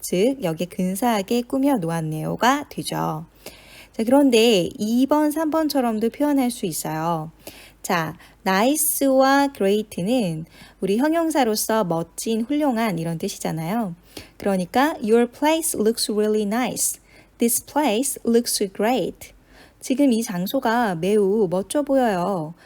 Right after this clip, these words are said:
이렇게 표현하는 거니까 역시 매-, "여기 근사하게 꾸며 놓았네요" 라는 표현이 되죠.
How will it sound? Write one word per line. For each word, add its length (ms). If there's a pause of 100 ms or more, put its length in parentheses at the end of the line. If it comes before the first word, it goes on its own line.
(160)
이렇게 280
표현하는 540
거니까 540 (360)
역시 680
매-, 320 (100)
"여기 240
근사하게 680
꾸며 340
놓았네요" 840
라는 280
표현이 340
되죠. 480